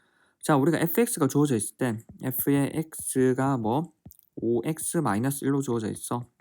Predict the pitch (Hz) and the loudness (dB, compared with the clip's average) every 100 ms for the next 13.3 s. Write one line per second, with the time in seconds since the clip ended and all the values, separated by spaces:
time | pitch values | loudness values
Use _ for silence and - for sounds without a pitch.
0 | - 127 - - 139 135 143 127 - 160 | -12 -10 -8 -6 -4 -4 -4 -6 -6 -6
1 | 135 107 120 123 120 120 - _ _ - | -4 -4 -2 -2 -4 -8 -10 _ _ -20
2 | _ _ _ _ - 185 175 175 175 180 | _ _ _ _ -4 -4 4 4 6 4
3 | 185 143 - 147 135 151 - - 202 233 | 4 2 -2 -2 -2 -2 -4 0 2 2
4 | - - - 113 113 120 139 117 101 139 | 0 -2 -2 -4 -2 0 0 -2 0 -2
5 | 117 _ _ - 117 160 - _ _ - | -2 _ _ -4 -2 -2 -6 _ _ -6
6 | 123 131 139 - - 143 139 - - 135 | -2 -2 -2 -8 -6 -4 -4 -4 -2 -2
7 | - _ _ 107 113 135 139 - - 127 | -4 _ _ -6 -4 -6 -8 -8 -4 -4
8 | 104 127 180 180 - - 151 117 - - | -4 -4 -6 -6 -8 -8 -6 -6 -8 -10
9 | 104 104 107 _ _ _ _ - _ _ | -10 -10 -14 _ _ _ _ -20 _ _
10 | _ _ _ _ - 185 185 202 - 196 | _ _ _ _ 2 2 4 0 0 -2
11 | 220 220 208 247 220 156 147 120 143 - | 0 -2 0 0 2 2 2 0 -2 0
12 | 190 208 - 143 117 - 127 127 101 110 | 2 2 0 -2 -4 0 0 0 -2 -2
13 | 107 147 | 0 -2